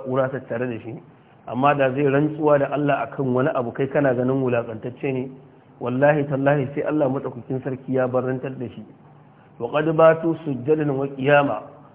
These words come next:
kuma sukan kwana suna ma Allah madaukakin sarki sujjada,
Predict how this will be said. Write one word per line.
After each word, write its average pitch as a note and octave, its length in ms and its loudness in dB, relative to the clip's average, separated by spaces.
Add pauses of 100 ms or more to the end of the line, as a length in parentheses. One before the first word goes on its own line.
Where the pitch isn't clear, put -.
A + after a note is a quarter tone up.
(200)
kuma D3+ 180 2 (100)
sukan E3 320 -2
kwana D#3+ 560 4
suna D#3+ 240 -2
ma C3+ 160 -2
Allah D3+ 280 2
madaukakin C#3 600 -4
sarki C#3 380 -6
sujjada, A#2 480 -4